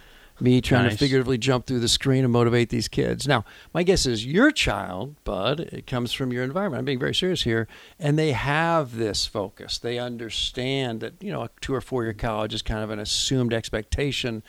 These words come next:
Speaker 1: They're not gonna get straight C's in, in middle school. Not every child benefits from that kind of a home life.
Speaker 2: Mm-hmm.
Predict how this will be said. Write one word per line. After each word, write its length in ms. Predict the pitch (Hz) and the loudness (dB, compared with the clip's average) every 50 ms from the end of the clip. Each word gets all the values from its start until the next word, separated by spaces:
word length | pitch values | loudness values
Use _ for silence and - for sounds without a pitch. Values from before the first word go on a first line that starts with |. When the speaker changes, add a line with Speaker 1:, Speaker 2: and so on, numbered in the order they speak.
| - - - - - - | -18 -20 -20 -20 -14 -8
Speaker 1:
They're 100 | - 110 | -6 -4
not 180 | 113 117 123 - | -4 -4 -4 -4
gonna 160 | 113 110 107 | -6 -6 -4
get 240 | 113 160 185 202 - | -2 -2 -2 0 0
straight 400 | - - - 135 110 101 92 - | -4 -4 -2 -2 -2 -2 -2 -4
C's 460 | - - 117 107 101 98 101 - - _ - - - - _ _ - | -4 -4 -2 -2 -4 -4 -4 -6 -8 _ -14 -20 -20 -20 _ _ -12
in, 300 | - 127 110 107 - - - | -8 -8 -8 -8 -10 -12 -10
in 100 | 151 113 | -8 -6
middle 140 | 110 107 113 | -4 -4 -4
school. 320 | - - - - - - - _ _ - | -6 -6 -6 -6 -8 -10 -14 _ _ -10
Not 320 | 143 135 135 139 147 156 | -4 0 2 2 2 2
every 420 | 156 151 135 135 127 120 113 104 - _ _ - | 2 0 0 0 -2 -2 -2 -6 -8 _ _ -4
child 480 | - - 175 175 160 135 123 123 120 | -2 0 0 2 2 2 0 0 0
benefits 380 | 117 117 113 110 - 123 113 - | 0 -2 -2 -2 -4 -6 -6 -6
from 200 | - 120 107 104 _ _ - - _ _ - | -6 -6 -8 -8 _ _ -20 -20 _ _ -8
that 200 | - 120 117 - | -6 -6 -6 -4
kind 200 | - 123 113 107 | -4 -6 -4 -4
of 80 | 107 107 | -4 -4
a 80 | 107 | -2
home 180 | 101 123 143 139 | -2 -2 -4 -2
life. 140 | 117 113 101 | -4 -4 -4
Speaker 2:
Mm-hmm. 120 | 101 101 | -4 -6